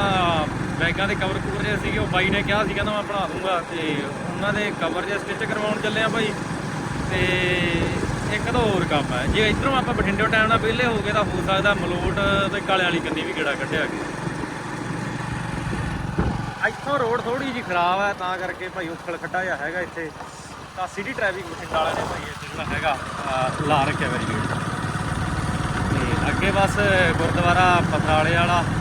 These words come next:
ਜਿੱਥੇ ਦਸਵੀਂ ਦਾ ਭਾਰੀ ਇਕੱਠ ਹੁੰਦਾ, ਦਸਵੀਂ ਦੇ ਮੇਲੇ ਤੇ ਅਖੰਡ ਪਾਠ ਸਾਹਿਬ ਪ੍ਰਕਾਸ਼ ਹੁੰਦਾ। ਤੇ ਨਾਲ ਆਪਣੇ ਕੌਣ ਜਾ ਰਿਹਾ ਅੱਜ? ਸੁਖਮਣ।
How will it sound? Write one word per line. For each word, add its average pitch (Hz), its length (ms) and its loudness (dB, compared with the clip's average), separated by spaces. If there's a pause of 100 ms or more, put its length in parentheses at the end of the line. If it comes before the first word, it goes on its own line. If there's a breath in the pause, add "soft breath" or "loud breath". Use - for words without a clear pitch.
(160)
ਜਿੱਥੇ 160 180 0
ਦਸਵੀਂ 160 400 2
ਦਾ 165 400 4 (420)
ਭਾਰੀ 147 180 2
ਇਕੱਠ 143 280 0
ਹੁੰਦਾ, 170 280 0
ਦਸਵੀਂ 156 380 2
ਦੇ 175 60 0
ਮੇਲੇ 160 340 2
ਤੇ 156 80 2 (1500)
ਅਖੰਡ 175 240 2
ਪਾਠ 175 240 2
ਸਾਹਿਬ 175 180 2
ਪ੍ਰਕਾਸ਼ 143 340 2
ਹੁੰਦਾ। 135 180 0 (1200)
ਤੇ - 240 2
ਨਾਲ 175 260 6
ਆਪਣੇ 226 300 4
ਕੌਣ 233 240 2
ਜਾ 220 160 6
ਰਿਹਾ 226 120 8
ਅੱਜ? 214 120 4 (2500)
ਸੁਖਮਣ। 185 520 4